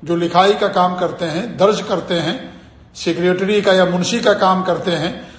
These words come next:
اور اس کو نوٹ کرتے رہتے ہیں کہ فلاں آدمی کو سود دیا گیا، اتنا دیا گیا پیسہ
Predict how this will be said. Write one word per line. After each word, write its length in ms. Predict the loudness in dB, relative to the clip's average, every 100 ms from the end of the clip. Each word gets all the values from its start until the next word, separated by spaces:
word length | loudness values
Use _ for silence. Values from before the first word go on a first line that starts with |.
| -8
اور 200 | 2 2
اس 120 | 2 2
کو 100 | 2
نوٹ 460 | 2 2 2 4
کرتے 280 | 2 2 2
رہتے 300 | 2 2 0
ہیں 80 | 0
کہ 120 | 0
فلاں 220 | 0 4
آدمی 240 | 2 0 -2
کو 160 | -4
سود 300 | -2 -2 -2
دیا 180 | 0 0
گیا، 240 | 2 2 0 -4 -14 -16 -10
اتنا 280 | -2 2
دیا 280 | 2 2 2
گیا 220 | 2 2
پیسہ 320 | 2 0 0